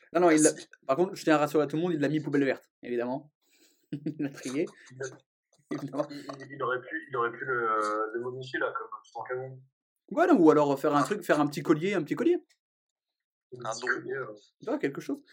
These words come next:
Speaker 1: Euh, donc du coup, ça l'a fait un peu déprimer, hein, parce qu'on peut le comprendre. C'est vrai que du coup, bon, c'est vrai que la scène où tu fais, c'est, là, c'est un, il y a beaucoup de poils par terre. C'est ma tub. Bon, c'est ma tub. Bon, bah, écoute, tu dois avoir un coup de moins bien, quoi. Du coup, c'est vrai que tu te dis, bon.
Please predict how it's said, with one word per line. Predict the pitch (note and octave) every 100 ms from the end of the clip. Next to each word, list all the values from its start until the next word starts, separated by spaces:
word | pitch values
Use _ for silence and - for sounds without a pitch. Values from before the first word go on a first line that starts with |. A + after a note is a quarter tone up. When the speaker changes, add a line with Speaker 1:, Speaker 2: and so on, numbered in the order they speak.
| - - -
Speaker 1:
Euh, | D3+ D3 C#3
donc | D3 E3+
du | F3
coup, | C#4
ça | G3
l'a | D#3+
fait | E3
un |
peu | D3 D3+
déprimer, | D3+ G3+ B3
hein, | F3+
parce | -
qu'on | C#3+
peut | C#3
le |
comprendre. | C3+ D3 - E3+
C'est | C3+
vrai | C3+
que | B2+
du | B2
coup, | -
bon, | D3 C3 -
c'est | - -
vrai | E3+
que | D#3+ C#3+
la | D3+
scène | D3 G3+ F3+
où |
tu | C#3+
fais, | C#3 C#3+ - _ _ _ _
c'est, | - C3 - _ _ _ _ _
là, | F#3+
c'est | F#3+
un, | C#3+ C3+ -
il |
y |
a | D3
beaucoup | A3+ C4+
de |
poils | - G3+ F3
par | D3+
terre. | D3+ C#3+
C'est | C#4
ma | A3+
tub. | D#3 C#3 C#3+
Bon, | C#3+ F3
c'est | -
ma | G2+
tub. | - F2
Bon, | -
bah, | -
écoute, | - B2+ - - _ _
tu |
dois | D#3
avoir | F#3 F#3
un |
coup | D#3+
de | F3
moins | E3+
bien, | D3+ A#2
quoi. | G2+
Du | A2+
coup, | -
c'est | C3+
vrai | C3+
que |
tu | C3+
te | -
dis, | A#2
bon. | G#2